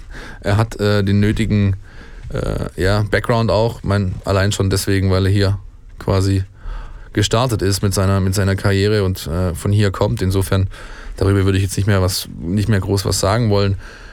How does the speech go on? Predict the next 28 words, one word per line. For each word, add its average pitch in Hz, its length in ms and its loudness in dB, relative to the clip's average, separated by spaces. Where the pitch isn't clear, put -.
Was 110 300 0
ich 160 120 0
gut 190 220 0
finde, 165 400 2
was 120 160 2
ich 120 140 -4
am 98 140 0
besten 139 440 0
finde 107 380 2
eigentlich 95 260 2
an 95 60 0
der 92 100 2
Personalie, 98 560 2
ist 95 240 0
das 95 140 0
Thema, 101 400 2
das - 240 -6
habe 87 160 -4
ich - 100 -6
auch 98 120 2
schon 107 200 2
oft, 110 220 0
das 95 80 0
ist 92 100 0
meine 92 220 4
ewig 101 320 0
alte 101 180 2
Leier. 95 320 2